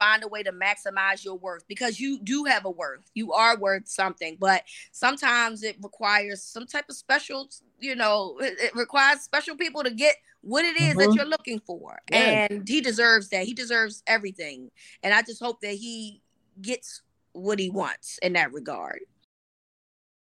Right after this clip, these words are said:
Speaker 1: All right, before we get into our final segment, make sure that you're subscribed to the Winning Drive podcast so that every time there's a new episode, you will be the first to know.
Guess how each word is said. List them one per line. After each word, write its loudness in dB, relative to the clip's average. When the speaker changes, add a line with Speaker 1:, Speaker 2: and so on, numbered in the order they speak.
Speaker 1:
All 6
right, 4
before -8
we -2
get -2
into -10
our 2
final -2
segment, -2
make -4
sure -4
that -8
you're -4
subscribed 0
to -10
the -12
Winning -6
Drive -2
podcast 0
so -8
that -10
every 2
time -6
there's -4
a -10
new -8
episode, -4
you -8
will -6
be -12
the -14
first -4
to -4
know. -6